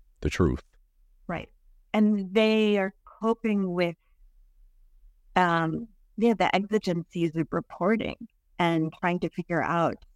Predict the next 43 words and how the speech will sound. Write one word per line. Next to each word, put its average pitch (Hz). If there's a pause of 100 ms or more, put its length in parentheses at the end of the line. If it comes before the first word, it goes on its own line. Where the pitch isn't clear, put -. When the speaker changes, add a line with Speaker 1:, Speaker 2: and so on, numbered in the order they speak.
(580)
Speaker 2:
what 175
am 180
I 175
going 160
to, 160
what 175
is -
my 165
editor 160
actually -
going -
to -
permit 151
me 151
to - (100)
say? - (880)
Speaker 1:
The -
last 80
thing 95
I 82
wanna 80
ask 71
you, 80
I'm, 85
I'm 90
just 92
curious, 98
I 87
think -
in 82
a 73
broader 95
sense, 73 (520)
um, 76
about 82
kind 78
of 73
the 80
work 78
that 76
these 80
people 78
did. 71